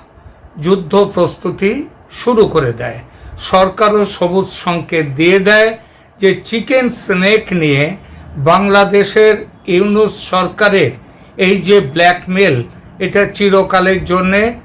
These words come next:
শেষ করে দেবে ভারত। সেটা করতে গেলে কি করতে হয়? চিকেন নেককে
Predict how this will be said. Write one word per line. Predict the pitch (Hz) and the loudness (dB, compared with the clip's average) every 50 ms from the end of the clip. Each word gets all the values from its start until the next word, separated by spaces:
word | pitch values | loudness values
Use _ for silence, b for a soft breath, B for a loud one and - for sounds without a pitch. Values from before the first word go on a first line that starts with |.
| - - - | -20 -20 -16
শেষ | - - - 190 180 170 - | -14 -6 -2 -2 -2 -2 -4
করে | - - - 180 175 185 190 | -8 -8 -6 -4 -2 0 0
দেবে | 175 156 160 160 165 190 190 | 2 2 2 2 2 2 0
ভারত। | 165 131 120 117 147 156 151 139 117 - - - - - - B B B B B B B B | 0 0 0 2 2 4 4 2 2 -2 -4 -12 -20 -20 -20 B B B B B B B B
সেটা | - - 220 214 - 240 226 | 0 0 0 4 4 2 2
করতে | 226 - 208 208 202 208 - - 208 185 | 2 2 2 2 2 0 0 0 0 2
গেলে | 165 175 170 180 202 262 285 285 - - - - - - | 2 0 0 0 0 0 -2 -4 -10 -18 -20 -20 -10 -6
কি | 233 226 | -4 -4
করতে | 214 - 220 214 196 - - - | 0 2 2 2 2 2 -2 -2
হয়? | 202 180 185 208 214 247 330 320 b b b b b b b b | -2 0 2 2 2 0 -2 -6 b b b b b b b b
চিকেন | - - 220 - - 233 233 220 | -6 -6 -6 0 4 4 4 4
নেককে | 214 202 196 185 185 - - - 208 | 4 0 -2 -2 -4 -8 -4 0 2